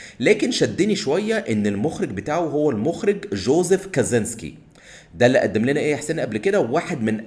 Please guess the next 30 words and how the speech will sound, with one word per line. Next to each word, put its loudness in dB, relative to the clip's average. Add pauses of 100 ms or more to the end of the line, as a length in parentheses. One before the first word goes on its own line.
احلى -4
افلام -4
توم -2
كروز، -2
وهو 0
فيلم -4
طبعًا -6 (240)
توب 2
جان 4
مافريك، -2 (500)
واحد 2
من 2 (120)
احلى -2
الافلام -2
اللي 0
طبعًا -2
استمتعت -4
بيه -2
في -6
السينما، -2
وتصويرها -2
في -10
السينما -6
كان -6 (140)
روعه. 0
انا -6
شفته 0
اي 0
ماكس -4
برضو، 0